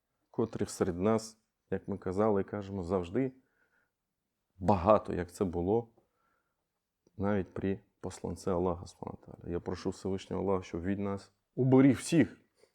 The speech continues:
цього лиха. Із цього приводу Ібн Ал-Каїм, рахімахуллах, казав,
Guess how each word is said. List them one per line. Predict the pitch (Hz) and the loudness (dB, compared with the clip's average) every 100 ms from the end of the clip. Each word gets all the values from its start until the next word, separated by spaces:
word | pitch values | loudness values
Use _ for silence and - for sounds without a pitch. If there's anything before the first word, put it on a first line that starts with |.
| _ _ | _ _
цього | - 104 98 | 0 4 8
лиха. | 113 113 - - _ _ _ _ _ _ _ _ _ _ _ _ _ - - - - - - - - - - _ _ _ - | 8 6 2 -10 _ _ _ _ _ _ _ _ _ _ _ _ _ -20 -20 -20 -20 -20 -20 -20 -20 -20 -20 _ _ _ -8
Із | 117 | -2
цього | - 208 147 | 12 12 12
приводу | 113 180 208 139 113 123 | 12 10 12 10 10 8
Ібн | 151 131 | 8 6
Ал-Каїм, | 117 110 - 143 117 101 | 6 6 4 4 4 4
рахімахуллах, | 95 92 117 123 98 90 95 120 113 | 2 0 0 0 0 2 6 8 8
казав, | 95 87 104 95 - | 2 4 6 6 2